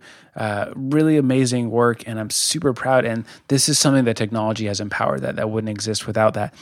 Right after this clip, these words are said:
Um, so, so that's a huge one, right? Like, writing, writing for an audience, writing for a living. Uh, the other thing is, uh, I've, I've been able to, to sell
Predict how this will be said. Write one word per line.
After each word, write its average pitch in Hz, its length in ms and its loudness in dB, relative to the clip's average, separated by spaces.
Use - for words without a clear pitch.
Um, 120 400 0
so, 123 480 4
so - 160 -2
that's 131 160 2
a 123 40 2
huge 135 380 2
one, - 180 -6
right? 113 280 -2
Like, 117 160 -4
writing, 123 580 2
writing 131 480 2
for 127 200 -2
an 117 80 -2
audience, 107 440 -4
writing 110 440 -2
for 110 180 -6
a 104 80 -4
living. 101 380 -8
Uh, 110 340 0
the 127 160 -2
other 170 220 4
thing - 260 -4
is, 117 480 0
uh, 110 360 -2
I've, 117 540 -4
I've 117 160 -6
been 123 120 0
able 131 260 0
to, 120 480 0
to - 240 -6
sell 131 720 2